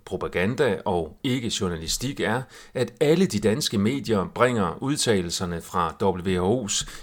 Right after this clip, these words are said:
generaldirektør, som jeg opfatter som en falsk Jesus, blandt andet fordi hans efternavn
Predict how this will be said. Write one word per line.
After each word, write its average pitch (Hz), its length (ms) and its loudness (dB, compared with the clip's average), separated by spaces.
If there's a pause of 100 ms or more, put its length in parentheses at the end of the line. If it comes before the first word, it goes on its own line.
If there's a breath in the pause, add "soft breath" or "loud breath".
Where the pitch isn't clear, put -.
generaldirektør, 107 1000 4 (260)
som 82 260 -2 (160)
jeg 87 260 2
opfatter 101 460 4
som 85 240 0
en 80 280 -8
falsk - 520 0
Jesus, 110 680 0 (420 loud breath)
blandt 92 160 -2
andet 147 220 2
fordi 101 240 -2
hans 85 420 0
efternavn 92 600 4